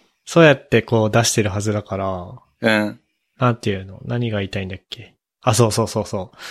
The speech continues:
Speaker 1: そんななんか一瞬でピーってこう銃口を突きつけるみたいにして出したやつだとさ、
Speaker 2: <laughs>
Speaker 1: ほら今コメント欄にも体験談いくつかあるけどさ。
Speaker 2: 本当だ。
Speaker 1: <laughs> 夏に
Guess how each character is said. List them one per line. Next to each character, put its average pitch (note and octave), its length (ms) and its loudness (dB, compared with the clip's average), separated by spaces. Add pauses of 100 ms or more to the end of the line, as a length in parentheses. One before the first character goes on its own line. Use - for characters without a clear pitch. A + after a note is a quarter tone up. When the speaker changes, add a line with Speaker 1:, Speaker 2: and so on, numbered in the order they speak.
Speaker 1:
そ D3 160 4
ん D#3 60 6
な D#3 100 6
な D#3 140 6
ん - 20 -2
か A2+ 140 2
一 A2 80 4
瞬 D3 180 6
で C#3+ 80 2
ピ D#3+ 240 6
ー D#3+ 60 2
っ - 20 -14
て - 120 -4
こ - 180 -12
う G2+ 60 -8
銃 A#2+ 200 4
口 B2 220 0
を A#2 80 0
突 - 120 -4
き - 140 -12
つ - 120 -12
け C3+ 120 2
る A#2 100 0
み G2 100 -10
た F#2+ 120 -6
い F2 60 -8
に F2 60 -4
し - 120 0
て D3 80 2
出 A2 160 0
し - 80 0
た G#2 60 0
や G2+ 180 -2
つ - 140 -10
だ - 160 -12
と - 140 -12
さ、 A2 160 -2
Speaker 2:
<laughs> A2 40 0
Speaker 1:
ほ A#2 100 2
ら A2+ 80 2
今 A2 180 -2
コ - 120 4
メ C3+ 140 8
ン C3 40 -2
ト D3 120 6
欄 B2 160 6
に G#2+ 80 0
も G2+ 100 -8
体 A#2 240 2
験 B2 220 2
談 G#2+ 180 0
い A#2 60 -2
く - 120 0
つ - 120 -4
か A2 100 0
あ A2 60 4
る A2+ 80 0
け A2 120 -8
ど G2 100 -12
さ。 - 280 -10
Speaker 2:
本 A#2+ 160 2
当 A#2 100 4
だ。 A#2+ 160 6 (180)
Speaker 1:
<laughs> - 200 0
夏 A#2+ 440 6
に A2 360 0